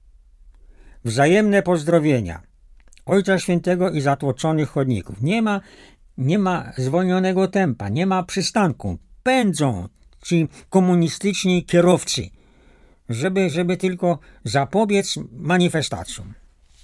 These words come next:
Dopiero teraz rozumiem, dlaczego zakazano nam wychodzić ku krakowskiemu przedmieściu. Żeby nie było naszego spotkania z papieżem.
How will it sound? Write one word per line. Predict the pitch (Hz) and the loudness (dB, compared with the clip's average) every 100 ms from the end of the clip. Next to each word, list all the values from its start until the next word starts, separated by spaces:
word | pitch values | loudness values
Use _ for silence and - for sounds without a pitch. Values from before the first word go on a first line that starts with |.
| _ - - - - - - - - - - - - - - | _ -20 -20 -20 -20 -20 -20 -20 -20 -20 -20 -20 -20 -18 -6
Dopiero | 135 185 190 196 | -2 2 2 4
teraz | 269 247 160 160 | 4 4 4 2
rozumiem, | 147 127 185 202 185 | 2 4 4 4 2
dlaczego | 156 147 196 190 | 0 0 0 2
zakazano | 143 151 151 131 175 190 175 | 2 2 2 2 4 4 4
nam | 160 160 | 2 2
wychodzić | 139 139 180 180 170 143 | 0 2 2 2 0 0
ku | 175 | -2
krakowskiemu | - 156 160 127 175 160 | 0 -2 -2 -2 0 0
przedmieściu. | 151 165 151 135 104 - 95 - - | 0 0 2 0 -2 -8 -16 -20 -10
Żeby | 151 208 202 | -2 0 2
nie | 233 196 | 2 2
było | 220 214 | 2 -2
naszego | 202 208 196 | -2 -2 -4
spotkania | 180 220 - 226 240 | -2 -4 -2 -2 -2
z | - | -2
papieżem. | 269 294 277 131 101 | -4 -2 -2 -2 -6